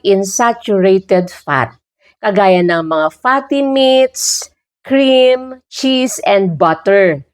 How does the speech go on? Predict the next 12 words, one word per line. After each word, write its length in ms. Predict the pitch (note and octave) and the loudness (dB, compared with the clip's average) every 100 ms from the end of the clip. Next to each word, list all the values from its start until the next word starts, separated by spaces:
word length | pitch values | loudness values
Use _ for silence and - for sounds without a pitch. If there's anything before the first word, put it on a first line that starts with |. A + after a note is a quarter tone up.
| _ _ _ - | _ _ _ -12
Iwasan 560 | A#3+ A#3+ A#3 C#4 D4 | -2 -2 0 -2 0
din 160 | C4+ C4+ | -2 -2
po 160 | C#4 | -2
natin 480 | C4 B3 A#3 B3 - | 0 0 0 -2 0
ang 160 | G#3 F#3+ | 0 0
mga 240 | F#3 F#3 | 2 0
pagkain 880 | - F#3 F3+ G3 F#3+ G3+ A#3+ D4 C#4+ - - | -2 -6 -2 -2 0 -2 0 0 -4 -14 -8
na 160 | A#3+ | -2
matataas 880 | C#4+ C#4+ C4+ - - A#3+ C4 C4 - | -2 -2 -2 -4 -2 0 0 -2 -2
sa 160 | B3+ A3 | 0 2
omega 480 | G3+ G#3 G3+ E3+ | 2 2 2 0
six 560 | F#3+ - D4+ D#4 - | -2 -2 0 0 -2